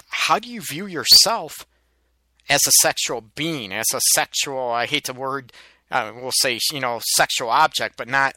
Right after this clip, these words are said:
a <laughs> sex object. There's a difference. You know, how do you view yourself in this form, you know, mentally, self-esteem? Uh, you know, are you afraid what others might think of you if you dress, say, more risque, more,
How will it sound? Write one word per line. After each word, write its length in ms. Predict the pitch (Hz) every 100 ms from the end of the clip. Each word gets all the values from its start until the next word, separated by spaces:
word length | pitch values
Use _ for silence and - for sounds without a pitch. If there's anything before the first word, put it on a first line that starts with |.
| -
a 80 | -
<laughs> 60 |
sex 340 | - 170 - -
object. 440 | 101 101 - 113
There's 220 | 123 117
a 60 | 123
difference. 640 | - 139 - 101 90 - - - - - -
You 60 | 127
know, 80 | 120
how 200 | - 214
do 80 |
you 100 | 247
view 240 | 165 143 185
yourself 800 | 156 131 - - 170 147 - - _ _ _ _ _ _
in 160 | 147 135
this 160 | 127 - -
form, 400 | 180 185 104 90
you 100 | 139
know, 140 | 135 127
mentally, 520 | 127 156 156 107 95 -
self-esteem? 840 | - 170 143 - - 165 143 110 87 - _ _ -
Uh, 380 | 135 123 123 117 _ _
you 140 | 139
know, 160 | 127 120
are 100 | 127
you 180 | 135 165
afraid 600 | 156 - 160 160 156 151 - _ _ _
what 180 | 127 147
others 320 | 156 156 143
might 200 | 147 131 -
think 240 | 165 165
of 140 | 127 104
you 180 | 113 117
if 160 | -
you 100 | 127
dress, 340 | 107 123 139 131 - - _ _ _
say, 320 | - - 143 131
more 260 | 135 131
risque, 640 | 127 117 - - 143 127 113
more, 500 | 113 127 127 123